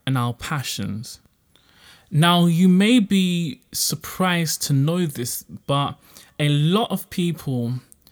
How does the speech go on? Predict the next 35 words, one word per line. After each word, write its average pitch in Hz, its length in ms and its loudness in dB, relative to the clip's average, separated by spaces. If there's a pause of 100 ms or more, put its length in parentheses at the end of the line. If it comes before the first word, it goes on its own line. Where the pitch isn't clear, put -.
(560)
are 135 140 0
living 185 400 2
their 160 160 0
lives 131 640 -2 (120)
and 139 200 0
they 143 120 0
don't 156 280 -2
know 135 180 0
what 139 380 -4
they 151 100 0
want 147 280 -2
to 135 100 -6
do, 123 460 -4 (840)
what 139 340 -2
they 147 140 -2
want 139 240 -2
to 139 120 -6
achieve. 131 560 -4
They 131 120 -4
don't 139 160 -2
have 131 200 -4
any 143 280 0
dreams. 131 460 -2
They 131 80 -2
don't 147 140 -2
have 139 200 -4
any 143 180 -2
targets 143 560 -4
to - 180 -14
aim 151 240 0
for 127 220 -4
in 120 220 0
life. 113 440 -6 (1700)
Now, 170 240 2
vision 151 720 -2